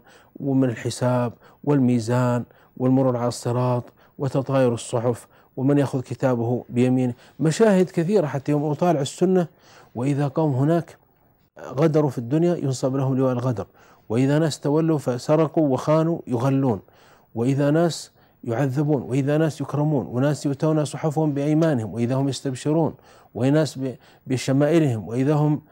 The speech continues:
يندمون ويدعون بالثبور والويل". حسرات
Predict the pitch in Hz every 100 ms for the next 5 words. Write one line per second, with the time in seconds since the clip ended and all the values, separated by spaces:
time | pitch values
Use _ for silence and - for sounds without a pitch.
0 | - _ - 131 143 139 151 170 135 -
1 | - 127 131 135 131 156 143 131 - 143
2 | 160 156 135 131 151 165 92 - _ _
3 | _ _ - 170 180 170 180 156 -